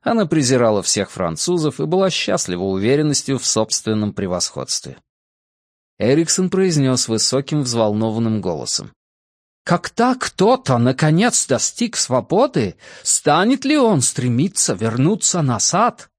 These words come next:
«Но если невозможно вернуться назад или выбрать возвращение, это не свобода», ответила Хиллари. Один из слуг подошел к ним и сказал: «Будьте добры, машины ждут вас».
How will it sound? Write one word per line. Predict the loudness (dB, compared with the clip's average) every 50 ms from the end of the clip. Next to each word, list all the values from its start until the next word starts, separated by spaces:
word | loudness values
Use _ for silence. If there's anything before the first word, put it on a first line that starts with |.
| _ _ _ _ _ _ _ _ _ _ _ _ _ _ _ _ _ _ _ _ _ _ _ _ -2
«Но | 0 2 2
если | 2 2 2 0 2 2 2
невозможно | 2 2 2 2 2 0 2 2 2 2 2 2 0
вернуться | 0 0 0 2 0 0 0 0 0 0 2
назад | 2 2 2 2 0 0 0 0 0 2
или | 2 2
выбрать | 2 2 2 0 0 -2 -2 -2
возвращение, | -2 -2 0 0 0 0 0 0 -2 -2 0 2 2 2 2 0 -2 -4 -8 _ -20 -20 -20 -8 _
это | -2 -2 0 2 2
не | 2 4 4 2 2
свобода», | 0 0 0 0 0 0 0 0 0 0 -2 -6 -12 -16 -20 _ _ _ _ _
ответила | -8 -6 -4 -4 -6 -4 -2 -2 -2 -2
Хиллари. | -4 -4 -6 -4 -4 -4 -4 -6 -8 -12 -16 _ _ _ _ _ _ _ _ _ _ _ _ _ _ _ _ _
Один | -6 -4 -2 0 2 2 2
из | 0 0
слуг | 0 0 -2 -2 -2 _
подошел | -2 -2 -2 -2 0 -2 -4 -4
к | -2 -2
ним | -2 0 2 0
и | 0
сказал: | 0 0 -2 -2 -2 -4 -6 -10 -12 _ _ _ _ _ _ _ _ _ _ _ _ _ -4
«Будьте | -2 -2 -2 -2 -2 0
добры, | 0 0 2 2 2 0 0 -2 -6 -12 _ _ _ -2
машины | 0 2 2 2 2 2 2 4 4 2
ждут | 2 0 0 -2 -2 -2 -2
вас». | -2 -2 0 -2 -4 -6 -8